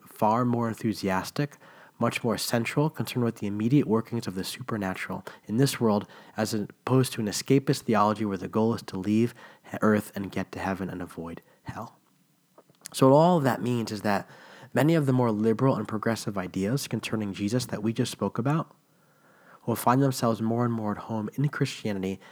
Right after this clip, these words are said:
as it continues to move more south and west, and east, sorry, uh, out of the West, back to the lands that run,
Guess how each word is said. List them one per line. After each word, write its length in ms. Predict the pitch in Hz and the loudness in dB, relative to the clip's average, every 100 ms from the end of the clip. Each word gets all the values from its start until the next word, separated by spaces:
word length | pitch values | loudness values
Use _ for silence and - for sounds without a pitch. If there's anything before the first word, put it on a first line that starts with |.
| - _ | -20 _
as 220 | 113 120 | 0 2
it 100 | 139 | 0
continues 400 | 135 - 120 110 | -2 -6 -6 -6
to 140 | - 107 | -6 -8
move 160 | 101 | -4
more 240 | 101 113 120 | -2 -2 -2
south 420 | - 113 107 - | -2 -2 -2 -6
and 220 | - 127 131 | -4 -2 -2
west, 500 | 98 90 85 - - - | -2 -4 -8 -12 -14 -6
and 240 | 110 107 | -6 -2
east, 340 | 101 95 - | -4 -4 -6
sorry, 220 | - 98 95 - - - | -4 -6 -6 -14 -20 -6
uh, 100 | - - | -4 2
out 180 | - 117 | 4 4
of 120 | 113 | 0
the 80 | 98 | -4
West, 420 | 87 - - - - _ _ _ - | -8 -10 -12 -14 -20 _ _ _ 2
back 260 | 113 117 | 4 4
to 80 | - | 0
the 120 | 127 | -4
lands 380 | 110 104 98 98 | -2 0 -2 -6
that 200 | - 92 - | -8 -8 -8
run, 260 | 98 90 | -8 -6